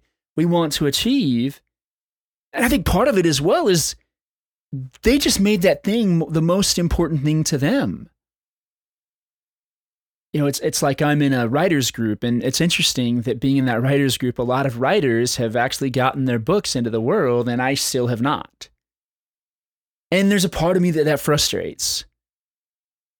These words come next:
But, you know, so often when we focus on so many different things at once, it's hard to do.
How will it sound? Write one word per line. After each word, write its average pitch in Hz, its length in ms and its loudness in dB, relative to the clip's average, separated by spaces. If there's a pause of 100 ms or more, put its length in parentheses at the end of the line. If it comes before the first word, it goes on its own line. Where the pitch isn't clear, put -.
(800)
But, 151 240 2
you 160 140 2
know, 147 120 4
so 175 360 2
often 156 400 2
when 147 100 2
we 147 100 2
focus 151 460 0
on 139 120 0
so 160 340 0
many 156 240 0
different 143 320 -2
things 147 380 0
at 131 100 -2
once, 135 640 0 (560)
it's 160 140 0
hard 208 180 0
to 208 80 0
do. 175 400 2